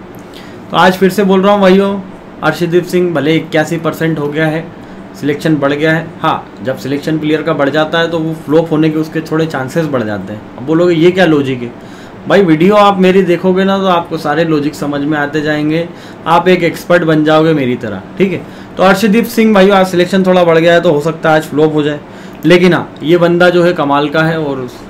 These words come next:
फर्स्ट बॉलिंग सेकंड बॉलिंग दोनों ही कंडीशन में विकेट निकालता है, प्लस लेफ्ट आर्म फास्ट गेंदबाज है। श्रीलंका में राइट हैंडर्स हैं तो इसका एंगल ज़बरदस्त बनेगा और उड़ा देता है, डंडे उड़ा देता है, ये विकेट टेकर है, प्लस इंडिया का मेन गेंदबाज है।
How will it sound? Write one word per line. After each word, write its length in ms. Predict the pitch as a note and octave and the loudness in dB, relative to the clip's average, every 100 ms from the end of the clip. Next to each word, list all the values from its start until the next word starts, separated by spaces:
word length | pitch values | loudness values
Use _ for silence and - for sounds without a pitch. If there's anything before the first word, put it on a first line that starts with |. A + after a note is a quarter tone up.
| - - - | -18 -10 -4
फर्स्ट 240 | E3+ E3+ | -2 -2
बॉलिंग 260 | E3 E3+ E3+ | 0 2 0
सेकंड 320 | D#3 D3+ E3 | -2 -2 0
बॉलिंग 280 | D#3+ E3 E3 | 0 0 0
दोनों 240 | D#3 D#3 | 0 2
ही 40 | D#3+ | 0
कंडीशन 400 | D3+ D3+ D3 D#3+ | 0 -2 -2 -2
में 120 | D#3+ | -2
विकेट 300 | C#3 C#3+ D3+ | -2 -4 -4
निकालता 440 | D3 D3 D3+ D#3 D#3 | -4 -2 -4 -2 -2
है, 80 | D#3 | -2
प्लस 260 | D3+ D3+ F3 | -4 -4 -6
लेफ्ट 240 | C3 - | -6 -4
आर्म 120 | D3+ | -4
फास्ट 300 | C#3+ D3+ - | -2 -6 -6
गेंदबाज 380 | C#3 C3+ D3 C#3+ | -6 -2 -2 -2
है। 140 | D3 D#3+ - - - - - | -4 -8 -16 -20 -20 -16 -4
श्रीलंका 400 | F3+ F#3 F3+ F3+ | 2 4 4 4
में 100 | F3 | 4
राइट 240 | D#3 D3 | 2 0
हैंडर्स 380 | D#3 D#3+ E3 D#3+ | 0 2 0 -2
हैं 140 | D#3+ D#3 | -6 -6
तो 80 | C#3+ | -6
इसका 240 | C3 D#3 | -6 -4
एंगल 320 | C#3 C#3 D3 C#3 | -2 -2 -2 -4
ज़बरदस्त 480 | B2+ B2+ C#3+ - | -4 -6 -6 -8
बनेगा 420 | C3+ C3+ C#3+ C#3 C#3 C3 - - - - - - | -6 -4 -2 -2 -4 -6 -16 -18 -18 -18 -18 -8
और 280 | C3+ C3+ - - - - | -4 -4 -6 -12 -10 0
उड़ा 180 | G#3 G3+ | 2 4
देता 300 | E3 D#3 D#3+ | 2 2 2
है, 200 | C#3 C3 | 2 2
डंडे 240 | C#3+ E3+ | 2 4
उड़ा 220 | E3 D3 | 4 2
देता 300 | D3+ C#3 C#3+ | 0 -2 0
है, 160 | D3+ C#3+ | 0 0
ये 80 | C#3+ | -2
विकेट 340 | C3+ C#3+ D3 | -2 -6 -6
टेकर 300 | C#3+ C#3 C#3+ | -4 -2 -2
है, 120 | C#3+ D3 | -4 -2
प्लस 560 | D3+ D3 - - - - - - - | -4 -4 -10 -16 -18 -18 -20 -16 -2
इंडिया 220 | E3 F#3 | 4 4
का 120 | F#3 D#3+ | 4 2
मेन 220 | C#3+ C#3 | 2 0
गेंदबाज 380 | A#2 G2 F#2+ - | -2 -4 -6 -10
है। 140 | - | -16